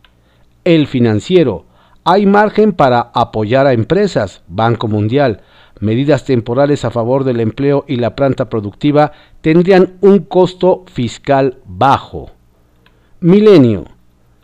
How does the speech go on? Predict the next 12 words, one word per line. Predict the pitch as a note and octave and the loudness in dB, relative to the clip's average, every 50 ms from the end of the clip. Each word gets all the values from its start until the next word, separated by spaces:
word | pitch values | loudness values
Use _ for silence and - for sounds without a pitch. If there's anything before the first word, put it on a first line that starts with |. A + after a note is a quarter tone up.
| _ _ _ | _ _ _
Migró | D#3+ F#3+ G3+ F#3 A#3 A#3+ B3 A#3+ | 2 2 2 4 4 4 4 4
virus | A3 B3 B3+ B3 B3+ B3+ A#3 G3 - - _ _ | 4 2 0 0 0 -2 -4 -6 -10 -16 _ _
de | A#2 A#2 B2+ A#2+ A#2 - | -6 -4 -4 -4 -4 -6
Colorado | - - A2+ G#2 G#2 G#2 G2 A#2+ D#3+ G3 A3 G#3+ A3 A3 - - _ | -6 -6 -4 -4 -2 -4 -2 0 0 0 2 2 0 -2 -2 -4 _
a | - A#2 G#2+ | -4 -2 -2
las | G#2 G2+ F#2 - | -2 -4 -6 -6
zonas | - D3+ D#3+ D#3 A#2+ - | -4 -2 -2 -2 -2 -2
más | A#2+ B2+ C#3+ C#3+ - - | 0 0 0 0 -2 -6
pobres | - - C#3 C#3+ C3+ C#3 C#3 C3+ B2 | -4 -2 0 0 0 0 0 -2 0
de | B2 C3+ C3 | -2 -2 0
México. | C3+ C3+ A#2+ - - G2 - - F#2+ F2+ - - _ _ _ _ _ _ _ | 2 0 0 -2 -4 -12 -16 -14 -14 -14 -14 -16 _ _ _ _ _ _ _
Pandemia. | _ D3 F3 F3 E3+ E3 F3+ E3 C#3+ B2 G#2+ F#2 - - | _ 0 2 2 2 4 4 2 2 2 0 -2 -6 -12